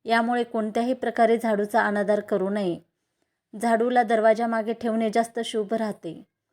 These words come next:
झाडू कधीही उभा ठेवू नये, हा अपशकुन मानला जातो. आजही अनेक लोक झाडूला पाय लागल्यानंतर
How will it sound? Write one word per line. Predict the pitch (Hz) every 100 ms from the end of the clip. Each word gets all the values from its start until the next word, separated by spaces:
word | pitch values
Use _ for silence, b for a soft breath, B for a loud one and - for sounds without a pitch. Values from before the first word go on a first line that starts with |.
| _ _ _ _ 208
झाडू | 240 240 240 240
कधीही | 214 240 247
उभा | - 220 226
ठेवू | 220 226 190
नये, | 214 208 170 175 _ _ _
हा | 240 240
अपशकुन | 226 226 226 226 233
मानला | 226 190 190
जातो. | 208 214 - 165 - _ _ _ _
आजही | - 214 214 240 240
अनेक | - 220 220 240
लोक | 220 202
झाडूला | 220 202 214 214
पाय | 214 220
लागल्यानंतर | 220 208 190 202 226 214 202 170